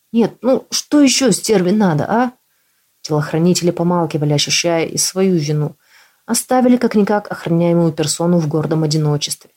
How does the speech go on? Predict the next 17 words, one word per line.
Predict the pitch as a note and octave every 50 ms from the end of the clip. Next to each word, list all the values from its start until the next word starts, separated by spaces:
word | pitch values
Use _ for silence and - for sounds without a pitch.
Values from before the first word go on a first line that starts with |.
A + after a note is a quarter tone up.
| _ _ _ _ _ _ -
Понадеялись | D#3 D#3 D#3+ D#3 D3+ E3+ F3 F3+ F3+ F3+ E3 -
опять | E3 D#3 E3 D#3+ D#3+ D#3 - -
на | D#3
обещание | D3 D3 D3 - - - D#3 D#3 D#3+ D#3+ D#3+ D#3 D3+
тихо | D#3 - - D3+ - D3+
сидеть. | C#3+ - D3+ D3+ D3+ D3+ D3+ D3+ D3+ - _ _ _ _ _ _ -
А | G3+ A#3+
он | C#4+ D4+ D4+
не | D#4 D4
способен | - - D4+ D4 - - D4 B3+ F#3+ E3 D3+ D3
тихо. | - - D#3 D3+ - - _ _ _ _ _
Не | - D#3 D#3+
тот | D3+ - E3+ F3 F3 -
склад | - - - -
характера, | - - G3+ G#3+ A3 G#3 - - E3 D3 D3
знаете | C#3+ D3 D3+ D#3 D3+ C#3 - - -
ли. | - -